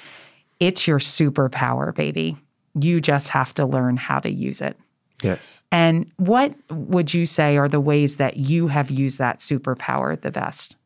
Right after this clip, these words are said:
Speaker 2: Uh, that's a great question. Really embracing it and really flipping it on its head and not looking at it as my disability. And I'm not coming from a place of lack.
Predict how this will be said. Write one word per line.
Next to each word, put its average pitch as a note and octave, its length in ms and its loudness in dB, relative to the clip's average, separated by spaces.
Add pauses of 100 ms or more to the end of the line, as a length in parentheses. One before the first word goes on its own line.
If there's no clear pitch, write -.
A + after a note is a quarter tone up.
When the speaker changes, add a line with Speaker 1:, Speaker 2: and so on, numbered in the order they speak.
(500)
Speaker 2:
Uh, A2 180 0
that's B2 160 2
a A#2 60 2
great A2+ 180 4
question. F#2+ 720 2 (1400)
Really C#3 380 6
embracing G2+ 600 2
it D#2+ 200 -8 (760)
and G#2+ 320 0
really A#2 500 6 (240)
flipping A#2 460 0
it G#2+ 80 4
on G2 140 2
its F#2 140 -2
head F2 440 -2 (760)
and G2+ 200 0
not A2 260 2
looking G#2+ 400 2
at F2+ 220 0
it F#2+ 160 -2
as F2+ 640 -2
my F2+ 160 -6
disability. F#2 960 -2
And F2+ 440 -2 (520)
I'm G2+ 120 2
not G#2 200 2
coming G#2 260 2
from G2 180 0
a F2 60 2
place - 300 2
of E2+ 140 -2
lack. - 440 -6